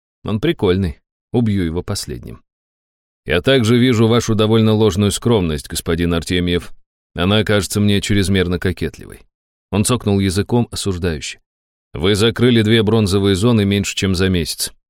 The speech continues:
Без обучения, без помощи. Плюс ко всему были в числе тех, кто ликвидировал зону вторжения.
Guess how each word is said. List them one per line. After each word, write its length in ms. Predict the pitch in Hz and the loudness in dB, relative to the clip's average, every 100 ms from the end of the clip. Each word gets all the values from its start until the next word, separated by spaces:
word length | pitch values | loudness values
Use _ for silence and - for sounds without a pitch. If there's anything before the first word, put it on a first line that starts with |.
| _ | _
Без 260 | - 87 90 | -6 -4 -2
обучения, 500 | 101 98 101 120 107 | -2 0 0 0 0
без 180 | 87 - | -2 -6
помощи. 480 | 82 69 - - - _ _ _ _ | -6 -10 -10 -12 -14 _ _ _ _
Плюс 240 | 76 90 - | -2 -2 0
ко 120 | 107 | -2
всему 340 | - 107 127 | 0 2 2
были 220 | 101 101 95 | 2 0 0
в 60 | |
числе 340 | - 95 101 95 | -2 -2 -2 0
тех, 260 | 123 110 | 0 0
кто 180 | - 90 | -2 -2
ликвидировал 600 | 90 98 95 107 98 92 | -2 -2 -2 0 0 -2
зону 240 | 101 101 92 | -2 -2 -2
вторжения. 600 | 98 90 98 82 67 | -2 -2 0 -2 -6